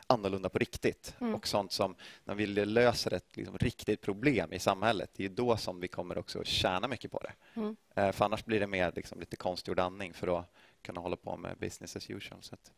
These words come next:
Speaker 2: Mm. Ja, men jag hörde, det var någon som sa att många ungdomar idag tänker att ett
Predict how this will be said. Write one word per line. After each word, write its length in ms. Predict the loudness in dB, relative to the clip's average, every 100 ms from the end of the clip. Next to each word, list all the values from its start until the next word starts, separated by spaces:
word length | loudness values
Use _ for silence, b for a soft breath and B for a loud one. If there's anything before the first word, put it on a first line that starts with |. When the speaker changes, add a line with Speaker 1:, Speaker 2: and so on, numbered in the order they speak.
| -8
Speaker 2:
Mm. 240 | -6 -6 -8 -4
Ja, 140 | 0
men 120 | 2
jag 60 | 4
hörde, 520 | 4 4 4 4 4
det 80 | 2
var 100 | 2
någon 140 | 0
som 100 | 0
sa 240 | 2 4 4
att 240 | 2 -14 B B B B B B
många 260 | 2 4 4
ungdomar 460 | 4 2 4 4
idag 300 | 6 6 4
tänker 320 | 0 0 2
att 140 | 2 0
ett 220 | -8